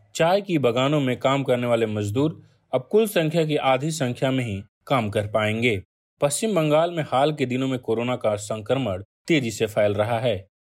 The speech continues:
यहाँ पिछले चौबीस घंटों में कोरोना के बीस हजार आठ सौ छियालीस नए मामले सामने आए, वहीं एक सौ छत्तीस लोगों की मौत हो गई। कोविड महामारी के इस दौर में आंकड़े छुपाए जा रहे हैं, सच आप तक पहुंचने से रोका जा रहा है।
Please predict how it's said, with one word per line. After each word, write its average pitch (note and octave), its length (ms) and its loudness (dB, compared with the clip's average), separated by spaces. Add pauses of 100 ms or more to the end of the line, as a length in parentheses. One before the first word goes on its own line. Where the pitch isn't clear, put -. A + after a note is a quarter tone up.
यहाँ G#2 120 -6
पिछले G#2+ 300 -2
चौबीस A#2+ 420 0
घंटों B2+ 260 0
में A#2+ 220 -4 (240)
कोरोना D3+ 380 4
के E3 140 0
बीस D#3 320 0
हजार B2+ 360 2
आठ C3 180 2
सौ A2+ 180 0
छियालीस C3 480 0
नए A#2+ 120 -2
मामले G#2+ 440 -4 (280)
सामने D3+ 460 0
आए, G#2+ 440 -4 (140)
वहीं D#3 300 2
एक E3+ 100 0
सौ F3 240 2
छत्तीस D#3 480 -4
लोगों A#2+ 180 2
की G#2 400 -6 (200)
मौत A#2+ 300 2
हो G#2 120 4
गई। A2 240 2 (540)
कोविड F#3 300 2
महामारी E3 480 2
के D#3+ 100 0
इस C#3+ 140 0
दौर B2+ 240 2
में C#3+ 320 -4
आंकड़े G#2+ 340 -2
छुपाए B2 420 0
जा C3+ 180 2
रहे C3 220 0
हैं, C3+ 140 -8
सच E3+ 360 -4
आप A2+ 240 -4
तक B2+ 60 -4
पहुंचने A#2 460 -10
से A2 140 -8
रोका G#2 300 -2
जा F2+ 180 -10
रहा F2+ 140 -16
है। F#2+ 140 -20